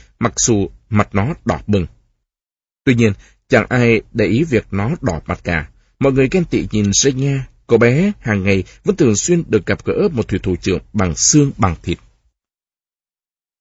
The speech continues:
Nhưng ở nhà Volka thì suýt nữa xảy ra tai họa vì cái bình đồng. Volka ngồi trên đi văng trong phòng ăn và với vẻ rất am hiểu,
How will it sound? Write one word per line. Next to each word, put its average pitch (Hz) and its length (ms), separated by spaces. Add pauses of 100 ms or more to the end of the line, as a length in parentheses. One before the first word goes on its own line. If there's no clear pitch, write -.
(360)
Nhưng 127 260 (520)
ở 113 220
nhà 101 300
Volka 107 520 (240)
thì 123 140
suýt - 260
nữa 139 260
xảy 110 220
ra 117 240
tai 113 260
họa 85 200 (300)
vì 113 180
cái 220 140
bình 101 200
đồng. 92 180 (440)
Volka 123 440 (160)
ngồi 117 180
trên 143 140
đi 151 80
văng 143 260 (260)
trong 151 180
phòng 120 220
ăn 117 200 (260)
và 117 120
với 220 140
vẻ 87 360
rất - 240
am 160 160
hiểu, 101 300